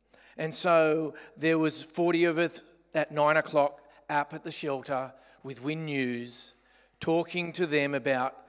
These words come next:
what happens when the shelter closes. So I just,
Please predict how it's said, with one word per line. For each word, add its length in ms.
what 220
happens 560
when 180
the 80
shelter 340
closes. 760
So 220
I 80
just, 280